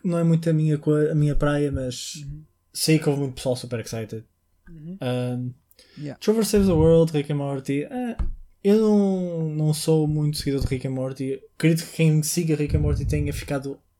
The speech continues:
Speaker 1: ligeiramente hyped. É, é para
Speaker 2: Yeah, yeah,
Speaker 1: V R.
Speaker 2: yeah.
Speaker 1: Take it as it is.
Speaker 2: É, é, é P-, V R exclusive? Ou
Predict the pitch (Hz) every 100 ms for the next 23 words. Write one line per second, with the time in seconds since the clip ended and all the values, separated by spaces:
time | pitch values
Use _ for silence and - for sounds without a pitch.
0 | - 147 156 160 151 147 143 165 151 135
1 | - _ - 170 131 131 131 135 147 -
2 | - - - _ _ _ _ _ - -
3 | - - 123 247 120 120 127 156 190 208
4 | 214 226 233 - _ 190 - 220 170 196
5 | 233 226 - 208 240 226 180 - _ -
6 | 170 175 170